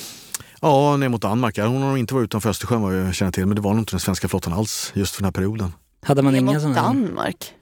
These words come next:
Speaker 2: kryddskepp och sånt?
Speaker 1: Vad sa du?
Speaker 2: Hade man inga så här kryddskepp som åkte över till
Speaker 1: Nej, det hade ju inte riktigt kommit igång det där riktigt.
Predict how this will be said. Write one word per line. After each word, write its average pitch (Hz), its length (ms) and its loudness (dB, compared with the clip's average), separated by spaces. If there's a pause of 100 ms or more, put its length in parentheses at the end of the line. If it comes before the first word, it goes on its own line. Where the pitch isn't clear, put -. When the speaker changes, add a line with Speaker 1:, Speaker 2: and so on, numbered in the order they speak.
(180)
Speaker 2:
kryddskepp 127 800 -2
och 107 80 -2
sånt? - 400 -10
Speaker 1:
Vad 101 100 0
sa 110 100 4
du? 123 220 4
Speaker 2:
Hade 139 140 2
man 135 100 4
inga 135 120 2
så - 100 -2
här 117 60 -2
kryddskepp 117 720 -2
som 117 200 -4
åkte 107 240 -6
över 113 180 0
till 110 220 -2 (600)
Speaker 1:
Nej, - 180 -10
det 73 60 -6
hade 90 60 -2
ju 120 60 4
inte 127 160 0
riktigt - 220 -2
kommit 107 160 0
igång 120 260 2
det 87 60 -2
där 73 80 -2
riktigt. - 380 -6